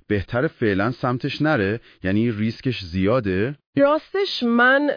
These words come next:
Speaker 2: توصیه نمی کنم، چون احتمال اشتباه زیاده و اگه اشتباه بشه،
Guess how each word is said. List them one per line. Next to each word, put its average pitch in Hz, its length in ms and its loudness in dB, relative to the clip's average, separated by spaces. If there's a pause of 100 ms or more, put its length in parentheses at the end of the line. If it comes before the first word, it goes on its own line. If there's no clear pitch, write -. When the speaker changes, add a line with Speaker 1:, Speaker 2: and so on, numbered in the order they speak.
Speaker 2:
توصیه 190 600 -2
نمی 233 280 2
کنم، 147 600 -2
چون 240 360 0
احتمال 196 560 0
اشتباه 165 560 -2
زیاده 160 680 -2 (320)
و 233 80 10
اگه 233 220 4
اشتباه 220 560 0
بشه، 269 460 2